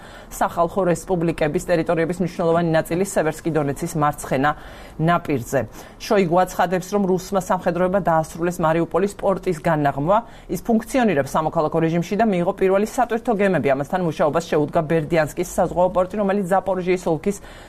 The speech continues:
გათავისუფლებულ ტერიტორიაზე მდებარეობსო, განაცხადა შოიგუმ. უმაღლესი მთავარსარდლის დავალებით მზად ვართ ამ პორტებში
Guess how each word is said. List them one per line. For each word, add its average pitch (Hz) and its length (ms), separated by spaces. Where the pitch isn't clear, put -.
გათავისუფლებულ 202 1000
ტერიტორიაზე 160 540
მდებარეობსო, 156 600
განაცხადა 165 580
შოიგუმ. 214 420
უმაღლესი 175 460
მთავარსარდლის 170 720
დავალებით 170 440
მზად 156 280
ვართ 202 200
ამ 165 140
პორტებში 160 460